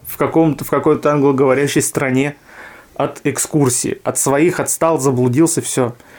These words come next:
К нему подходит такое-то подозрительного вида, ну, а-ля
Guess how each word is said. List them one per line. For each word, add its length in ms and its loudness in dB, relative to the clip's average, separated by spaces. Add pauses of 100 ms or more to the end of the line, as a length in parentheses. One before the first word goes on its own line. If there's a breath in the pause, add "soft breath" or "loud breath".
(120)
К 100 -8
нему 120 2
подходит 460 -2
такое-то 440 0
подозрительного 600 0
вида, 340 0 (100)
ну, 400 0 (160)
а-ля 480 4